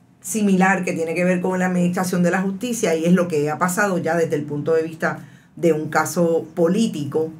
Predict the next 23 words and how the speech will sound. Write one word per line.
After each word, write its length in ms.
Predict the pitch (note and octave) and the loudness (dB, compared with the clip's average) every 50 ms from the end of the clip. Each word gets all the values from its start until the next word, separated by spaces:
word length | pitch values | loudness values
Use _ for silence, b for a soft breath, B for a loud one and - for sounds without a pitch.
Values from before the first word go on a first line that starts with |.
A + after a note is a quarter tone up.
| b b b b b b b b b b - | b b b b b b b b b b -6
eh, 180 | E3 D#3+ D#3 | -4 -4 -2
partidista. 760 | D#3 D#3 D#3+ C#3 C3 F3 F3 G3 G3+ F3+ - D#3 D3+ D3+ - - - - - - _ - | -2 -2 -2 0 0 2 2 2 2 0 -2 -4 -4 -4 -6 -10 -16 -20 -20 -20 _ -10
No 200 | E3+ E3 D3+ C#3 | -6 -6 -4 -4
tiene 240 | B2+ D#3 D#3+ D#3+ D#3+ | -2 -2 -2 -2 -4
nada, 560 | D#3+ D#3 D#3 D#3 D#3 D#3 D3 C#3 C#3 C#3 - | -4 -4 -2 -2 -2 -2 -2 -2 -4 -8 -12
o 40 | - - | -10 -8
sea, 180 | - C#3 B2+ B2 - - - - | -6 -6 -6 -8 -10 -12 -18 -4
siempre 340 | - F#3+ F3+ F3+ F#3+ G#3 | 0 2 2 4 4 2
les 160 | G3+ G3 F#3 F3+ | 2 2 2 0
digo 260 | F#3+ F#3+ F#3+ F#3+ F3+ | 0 0 0 0 0
bien 200 | F3+ E3+ E3 D3+ | 0 0 -2 0
claramente, 560 | D3+ F3 F3 F3 F3 E3+ E3+ F3+ F3+ F3 F3+ | 0 0 2 2 0 0 0 -2 0 0 0
lo 140 | D#3+ D3+ D3 | 0 0 -2
político 580 | D3+ C#3 C#3+ D#3 F3 F3+ F3+ G3 F3+ F#3 E3+ E3+ | -2 -4 -2 0 0 0 -2 0 0 0 0 -2
siempre 480 | - - - E3+ D#3+ E3 - - F3+ | -2 -4 -2 -2 -2 -2 0 0 0
será 280 | F3+ F3+ F3+ F3 F3 F3 | 2 4 2 2 2 2
político, 580 | E3+ E3+ E3+ F3 F3+ F3 F#3 F3 F3+ E3 D3 - | 0 0 2 2 2 0 0 0 0 -2 0 2
todo 240 | - F3 F3+ F3+ F3+ | 2 2 4 4 2
es 60 | F3 | 0
político, 680 | F3 F#3+ F3+ F3+ F#3+ F#3 F3+ F3 D3 - D#3+ D3+ D3+ - | 0 0 0 0 0 -2 -2 -4 -4 -4 -6 -6 -8 -8
incluso 400 | - D#3 C3+ C#3 C#3+ C#3+ C3 F3+ | -12 -10 -6 -2 -2 0 2 2
lo 100 | F3 D#3+ | 2 2
personal, 540 | E3 F3 F3 - G#3 G3 F3+ D#3 D3 D3+ D3+ | 2 0 -2 -2 -2 -2 -2 -2 -2 -4 -6